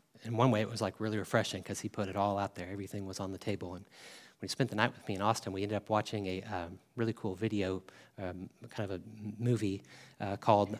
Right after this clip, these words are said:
The Heart of Man that just looks at how, how transforming God's grace can be and how noth-, there's, God is never through with us. He's never through with us. There's always a chance to come back. He's always wanting to restore us. And we watched this, and when it ended, we were crying,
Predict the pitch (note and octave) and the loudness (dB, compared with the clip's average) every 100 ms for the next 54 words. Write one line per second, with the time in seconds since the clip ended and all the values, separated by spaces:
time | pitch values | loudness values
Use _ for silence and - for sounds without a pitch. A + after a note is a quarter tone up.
0 | - A2+ - A#2+ A2+ - G#2 F#2+ E2 - | 0 0 6 6 6 2 -2 -4 -6 -14
1 | - - - _ - G#2 G#2 B2 A2 A2 | -20 -20 -20 _ -8 -4 0 0 2 0
2 | G#2+ A2+ G#2 F#2+ - - G#2 G#2 - _ | 2 4 4 2 -6 -4 -2 -2 -6 _
3 | - - A2+ - B2 B2+ A#2+ A2+ A2 - | -8 -2 -2 2 2 4 4 2 0 -2
4 | A2+ A2 - A2 G2 F#2 F#2 F2+ G#2+ G2+ | -2 -2 -2 -4 -2 -4 -4 -4 -2 -2
5 | G#2+ A#2 B2 - A2 F#2+ A#2 A2+ G#2 - | 0 0 0 -4 -10 -8 -8 -8 -10 -6
6 | A2+ A#2 G#2+ A#2+ A#2+ B2 - - A#2 F2+ | 0 2 2 2 4 4 2 6 6 6
7 | - - G#2+ G#2 A#2 C3+ B2 - G2+ G2+ | -6 -8 -6 -6 -2 -2 -2 -4 -8 -8
8 | G#2 - - - - - G#2 C3+ C3+ C3+ | -6 -6 -6 -16 -20 -8 0 4 6 4
9 | A#2 - A2 - - G#2 G2 F#2+ - G#2 | 2 0 -2 -2 -6 -4 -2 -2 -4 -2
10 | A#2 C3 - A2+ A2+ G#2 G#2 F#2+ - G2+ | 2 2 2 0 -2 -2 -2 -2 -2 -2
11 | F#2+ - - - - - - - A2+ G#2+ | -4 -6 -8 -10 -20 -20 -18 -4 2 6
12 | B2+ - - C3 B2+ A2+ G2+ G2+ A#2+ C#3 | 6 6 6 6 4 0 -2 -2 2 6
13 | C3 A#2+ F#2+ - - B2 C3+ C#3+ C#3+ | 6 4 -2 -2 6 8 10 10 8